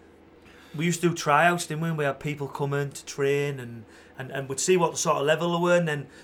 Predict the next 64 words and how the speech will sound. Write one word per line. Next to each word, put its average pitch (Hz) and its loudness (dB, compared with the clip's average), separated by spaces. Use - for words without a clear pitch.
they'd 147 2
know 151 4
what 147 2
sort 147 -2
of - -12
gym, 156 -8
they, 151 -2
they 147 -10
might 165 -4
have - -6
picked 170 -8
the 147 -10
gym 147 -8
what 139 -8
they 151 -6
wanted 139 -6
to 131 -8
be, 123 -10
so 127 -8
they 127 -8
could 131 -8
have 131 -6
been 127 -6
in 120 -12
a - -12
Q 143 -4
I 131 -4
or 127 -4
contender, 127 -10
but - -6
some 160 -4
of 156 -2
them 151 -4
had, 147 -4
like, 135 -4
a 127 -10
thing 139 -8
where 131 -2
they 123 -8
didn't 131 -12
really 139 -8
care, 147 -4
where 139 -2
it 135 -6
could 135 -10
have 123 -14
been 127 -8
either 127 -6
or, 143 -4
and 135 -8
then 131 -8
would 135 -4
sort 170 2
of, 165 0
like, 147 0
would 139 -8
know 160 4
where 151 2
the 143 -2
weights 151 0
were 139 -6
at 127 -6
and 131 -10
would, 127 -10